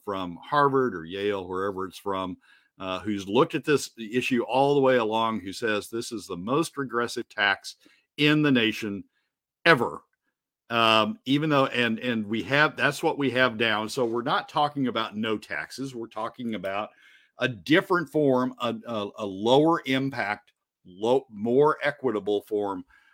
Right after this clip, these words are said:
of taxes, even though you have people who could say that,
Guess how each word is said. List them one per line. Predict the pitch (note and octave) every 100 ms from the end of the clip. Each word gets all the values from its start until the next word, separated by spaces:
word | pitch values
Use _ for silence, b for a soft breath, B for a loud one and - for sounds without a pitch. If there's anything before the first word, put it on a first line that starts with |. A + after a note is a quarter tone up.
| b
of | G2+
taxes, | - F#2 F2 G2+ -
even | - E3 F3
though | D#3 C3+ C3
you | A2 A#2
have | B2 A2+
people | - B2+ G#2+
who | G2+
could | A#2 G2+
say | - A#2 G2+
that, | G2 D#3+ F2+ A2